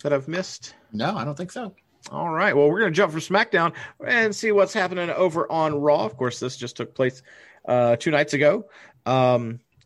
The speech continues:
Speaker 1: and the show, what'd you think overall
Speaker 2: I thought
Speaker 1: for
Speaker 2: it was
Speaker 1: the
Speaker 2: pretty,
Speaker 1: show?
Speaker 2: I, actually, I, I,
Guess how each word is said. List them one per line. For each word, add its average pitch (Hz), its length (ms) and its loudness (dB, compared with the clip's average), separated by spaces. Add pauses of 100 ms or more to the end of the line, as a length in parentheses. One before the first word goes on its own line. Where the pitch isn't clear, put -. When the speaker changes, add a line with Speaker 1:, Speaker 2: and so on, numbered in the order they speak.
(240)
Speaker 1:
and 208 380 4
the 208 60 0
show, 262 520 0 (840)
what'd 151 160 -4
you 254 80 -2
think 214 200 0
overall 117 760 2 (640)
Speaker 2:
I - 40 -4
thought 349 100 -2
Speaker 1:
for 370 40 2
Speaker 2:
it 359 40 0
was - 140 -2
Speaker 1:
the - 60 -10
Speaker 2:
pretty, 175 160 -6 (200)
Speaker 1:
show? 139 60 -8
Speaker 2:
I, 165 200 -2
actually, 220 340 -4
I, 175 260 -4
I, - 40 -6